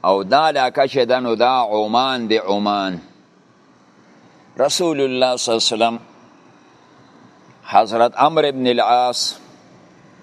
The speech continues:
د دوی علاقې ته ولېږه چې ته به لاړ شې او د عمان چې کوم بادشاه دی او د هغه دوه زامن،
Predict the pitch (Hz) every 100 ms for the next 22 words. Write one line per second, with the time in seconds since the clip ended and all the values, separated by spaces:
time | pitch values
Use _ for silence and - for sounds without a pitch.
0 | - 82 87 104 113 175 - 123 117 117
1 | - 139 123 123 127 120 117 110 101 104
2 | 123 117 113 120 139 131 123 113 104 101
3 | 104 110 135 147 131 123 117 110 101 101
4 | 98 - 135 143 143 131 - - - _
5 | _ - 95 104 104 107 107 131 107 131
6 | 123 117 113 127 131